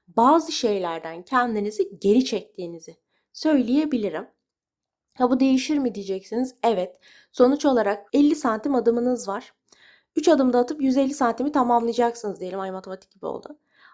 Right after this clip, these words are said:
Ama siz on beş, on beş, on beş, on beş atarsınız, üç adımda tamamlayacağınız şeyi on adımda ta-, tamamlarsınız.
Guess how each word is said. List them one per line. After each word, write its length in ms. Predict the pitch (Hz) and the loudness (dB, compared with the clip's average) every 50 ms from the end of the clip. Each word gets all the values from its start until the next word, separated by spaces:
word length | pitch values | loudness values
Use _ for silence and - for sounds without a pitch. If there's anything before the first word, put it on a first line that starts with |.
| - - | 0 2
Ama 160 | 285 302 302 | 2 2 2
siz 300 | 302 339 330 - - _ - | 2 0 -2 -4 -6 _ 2
on 240 | 339 359 349 320 | 4 6 6 6
beş, 160 | 277 247 - 233 | 4 2 0 -4
on 200 | 226 220 214 214 | -4 -4 -4 -6
beş, 140 | 226 - - - | -6 -6 -4 -2
on 160 | 302 311 311 | -2 0 0
beş, 160 | 294 254 - | 0 -2 -2
on 180 | 233 214 202 190 | -2 -4 -4 -6
beş 180 | 190 185 - - | -8 -12 -8 -6
atarsınız, 640 | - - - 214 196 190 - - - - 202 - - _ | -6 -4 -2 -4 -4 -4 -6 -8 -8 -10 -10 -12 -2 _
üç 140 | 339 349 349 | 0 2 4
adımda 340 | 339 277 254 233 226 226 214 | 4 4 4 2 2 0 -2
tamamlayacağınız 800 | 254 269 262 262 226 214 202 196 190 180 - 180 175 170 180 180 | -2 0 0 0 0 0 -2 -4 -6 -6 -8 -8 -8 -8 -10 -10
şeyi 440 | - - 262 240 226 240 403 - _ _ _ _ _ _ _ _ | -6 -4 -2 -2 -2 -4 -6 -10 _ _ _ _ _ _ _ _
on 260 | - 427 466 453 427 | 4 6 6 6 6
adımda 300 | 294 294 262 226 208 202 | 4 4 2 2 0 -2
ta-, 260 | - - 185 180 180 - - | -4 -6 -8 -8 -8 -10 -10
tamamlarsınız. 880 | 202 180 175 165 160 - - - - - - - - _ - - - | -8 -8 -6 -8 -10 -10 -12 -14 -14 -14 -16 -20 -20 _ -20 -20 -20